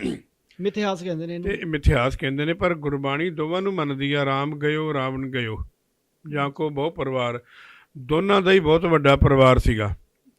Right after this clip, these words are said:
Speaker 1: ਹੂੰ।
Speaker 2: ਰਾਮ ਚੰਦਰ ਦਾ ਵੀ ਬਹੁਤ ਵੱਡਾ ਪਰਿਵਾਰ ਸੀ
Speaker 1: ਹੂੰ।
Speaker 2: ਤੇ ਰਾਵਣ ਦਾ ਵੀ ਬਹੁਤ ਵੱਡਾ ਪਰਿਵਾਰ ਸੀ।
Speaker 1: ਕਹਿੰਦੇ
Speaker 2: ਕਿਉਂਕਿ
Speaker 1: ਰਾਵਣ ਦੇ ਦਸ ਸਿਰ ਨਹੀਂ ਹੋਏ ਹੈਗੇ।
Speaker 2: ਦਸ ਸਿਰ ਹੀ ਸੀਗੇ ਉਹਦੇ।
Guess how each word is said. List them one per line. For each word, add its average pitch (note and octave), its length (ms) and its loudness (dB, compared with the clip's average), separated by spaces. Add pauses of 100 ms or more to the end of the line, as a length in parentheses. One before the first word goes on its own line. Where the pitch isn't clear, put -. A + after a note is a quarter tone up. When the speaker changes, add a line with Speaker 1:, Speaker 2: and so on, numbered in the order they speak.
(200)
Speaker 1:
ਹੂੰ। D#3 180 -10
Speaker 2:
ਰਾਮ C#3 320 2
ਚੰਦਰ D#3 380 4
ਦਾ D#3 140 6
ਵੀ D#3 100 6
ਬਹੁਤ D3+ 280 4
ਵੱਡਾ C#3 280 2
ਪਰਿਵਾਰ C3+ 420 2
ਸੀ F3 260 -6
Speaker 1:
ਹੂੰ। E3 400 -14 (520)
Speaker 2:
ਤੇ D3+ 200 4
ਰਾਵਣ B2+ 440 2
ਦਾ D#3+ 160 2
ਵੀ D#3+ 120 2
ਬਹੁਤ C#3+ 300 0
ਵੱਡਾ B2 300 0
ਪਰਿਵਾਰ A#2 420 2
ਸੀ। G#2 180 -14
Speaker 1:
ਕਹਿੰਦੇ - 720 -6
Speaker 2:
ਕਿਉਂਕਿ A#3+ 180 2
Speaker 1:
ਰਾਵਣ A3+ 120 2
ਦੇ A3 100 -6
ਦਸ G3 300 -4
ਸਿਰ G3+ 160 -6
ਨਹੀਂ G3+ 140 -4
ਹੋਏ D#3 200 -4
ਹੈਗੇ। D3+ 280 -8 (540)
Speaker 2:
ਦਸ C#3+ 220 0
ਸਿਰ F3 200 0
ਹੀ F3 220 2
ਸੀਗੇ C3 340 0
ਉਹਦੇ। A#2 220 -2